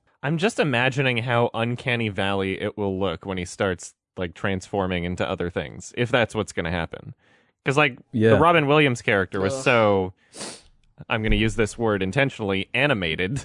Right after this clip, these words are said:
Speaker 1: <laughs> you know?
Speaker 2: Yeah,
Speaker 1: Like, he was
Speaker 2: I was
Speaker 1: so
Speaker 2: thinking the same.
Speaker 1: animated in what he did, constantly, like, poof, I'm gonna change into this, change into this. He talked really fast,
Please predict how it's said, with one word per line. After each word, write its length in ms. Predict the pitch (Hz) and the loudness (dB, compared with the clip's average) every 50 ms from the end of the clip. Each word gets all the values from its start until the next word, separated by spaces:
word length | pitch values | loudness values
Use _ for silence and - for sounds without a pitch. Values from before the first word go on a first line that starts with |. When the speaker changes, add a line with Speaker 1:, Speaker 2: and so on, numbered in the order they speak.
| _ _ - | _ _ -18
Speaker 1:
<laughs> 140 | 127 - | -8 0
you 120 | - 156 139 | 2 4 4
know? 200 | 135 120 110 107 - 196 - - | 6 4 4 4 2 0 0 0
Speaker 2:
Yeah, 340 | 254 254 - 104 104 107 110 110 | -2 -2 0 2 4 6 6 6
Speaker 1:
Like, 120 | - 120 131 | 6 6 6
he 60 | 123 | 4
was 200 | 117 120 - - | 2 2 2 2
Speaker 2:
I 40 | - | 2
was 80 | 143 | 4
Speaker 1:
so 100 | 135 127 | 4 4
Speaker 2:
thinking 200 | 117 120 127 147 | 4 4 2 2
the 80 | 143 117 | 2 2
same. 120 | 101 98 95 | 2 2 4
Speaker 1:
animated 180 | 98 104 101 107 | 4 2 2 2
in 120 | 104 104 | 0 0
what 120 | 104 104 | 0 0
he 80 | 101 98 | 0 0
did, 480 | 87 120 123 110 95 90 90 98 113 - _ _ _ _ - - | 0 0 2 2 2 2 0 -2 -6 -10 _ _ _ _ -12 -4
constantly, 520 | - 123 113 113 - - 120 76 95 95 | 0 0 0 0 0 -2 -4 -4 -2 -2
like, 220 | 90 92 98 - | -2 -2 -2 -2
poof, 420 | - - 185 147 - - - - - - | 0 2 2 2 0 -4 -18 -20 -16 -10
I'm 60 | 131 | -4
gonna 140 | 127 156 135 | 0 0 0
change 260 | - - 190 175 151 156 | 0 0 -2 -2 -2 -2
into 120 | 151 160 | -2 0
this, 180 | 170 185 117 - | 0 0 -2 0
change 240 | - 156 151 151 156 | -2 -4 -2 -2 -4
into 120 | 151 156 160 | -4 -4 -2
this. 160 | 180 143 - - | -2 -2 -2 -4
He 80 | 107 | -8
talked 340 | - - - 190 127 - - | -6 0 2 2 2 2 -2
really 180 | 120 101 90 90 | -6 -6 -6 -6
fast, 640 | - - 139 135 139 139 135 127 - - - _ | -6 -2 0 2 4 4 2 2 0 -4 -20 _